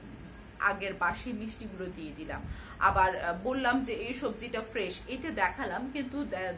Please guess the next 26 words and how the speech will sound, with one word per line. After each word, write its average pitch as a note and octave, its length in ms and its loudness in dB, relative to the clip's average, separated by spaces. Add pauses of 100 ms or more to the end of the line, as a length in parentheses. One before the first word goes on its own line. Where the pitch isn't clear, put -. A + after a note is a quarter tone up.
দেওয়ার F3+ 260 2 (100)
সময় C#4+ 200 2
দিয়ে A#3+ 220 -4
দিলাম A3 380 -2
পচা, G3 380 2 (300)
আরো, F3+ 440 6
আহ, E3+ 180 0 (120)
কিছু A#3 320 0
অন্য G3 200 0
রকমের। F3+ 500 -2
এই E4 200 0
জিনিসগুলো E4+ 540 -2
যেন E4 240 -2
আমরা E4+ 240 2
না G#3+ 400 4
করি। D3+ 220 -8 (640)
প্রতারণা E4 680 4 (480)
করলে C#4 520 4 (260)
যেমন B3+ 420 2 (120)
আইনিভাবে E4+ 1000 4 (280)
এবং, C4 380 4 (100)
আহ, E3+ 420 4 (120)
আইনিভাবে D4 680 4
এটাকে C4+ 280 -2
যেমন, B3 440 0 (220)
আহ, D#3 360 4